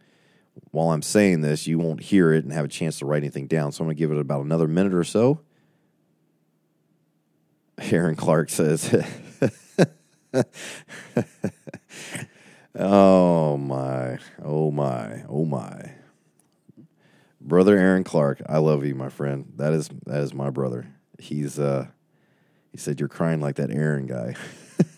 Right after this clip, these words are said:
Um, I couldn't help it.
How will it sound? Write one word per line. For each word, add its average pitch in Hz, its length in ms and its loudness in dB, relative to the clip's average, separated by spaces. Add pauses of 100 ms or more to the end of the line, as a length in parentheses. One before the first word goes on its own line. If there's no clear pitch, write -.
(4000)
Um, 73 380 -4 (1160)
I 101 80 -10
couldn't 78 220 0
help 73 200 -2
it. 64 100 -8